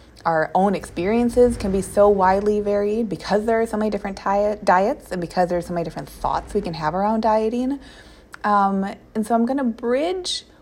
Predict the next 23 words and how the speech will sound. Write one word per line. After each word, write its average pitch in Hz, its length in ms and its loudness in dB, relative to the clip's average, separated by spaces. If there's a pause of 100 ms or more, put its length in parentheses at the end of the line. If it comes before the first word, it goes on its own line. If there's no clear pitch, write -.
what 208 220 -4
is 285 120 -4
happening 220 760 -2 (200)
in 185 100 -4
our 175 180 -2
brains 196 760 -2
and 175 200 -8
the 175 60 -8
connections 214 720 -4
I've 330 240 -6
seen 170 380 -8
and 196 160 -4
have 196 160 -6
personally 285 480 -6
experienced 156 800 -6
with 175 320 -2
dieting 214 720 -4 (460)
into 185 880 0 (340)
our 185 140 0
brain's 220 720 0 (960)
way 208 400 2
of 175 160 -2
experiencing 196 960 -4